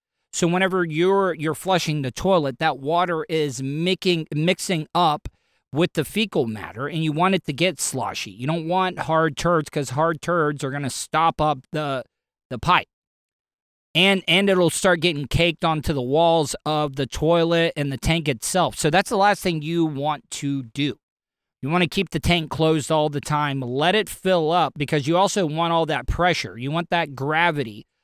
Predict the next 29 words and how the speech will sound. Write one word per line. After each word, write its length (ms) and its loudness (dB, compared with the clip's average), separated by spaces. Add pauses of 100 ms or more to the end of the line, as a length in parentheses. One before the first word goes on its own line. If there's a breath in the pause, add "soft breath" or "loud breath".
(380)
to 120 2
suck 460 0 (100)
everything 1120 0
out 260 4
of 60 2
that 200 -2
toilet, 340 -4
because 220 -4
you 80 2
want 160 0
everything 440 0
nice 380 -2
and 160 -4
clean 400 -2
when 140 -4
you 80 -2
dump 280 -2
it. 160 -20
So 280 0 (420)
coming 180 -2
over 100 0
here 140 4
to 80 -2
do 160 -2
this, 200 -12
I'm 60 -10
gonna 140 -4
see 360 -4
if, 300 -4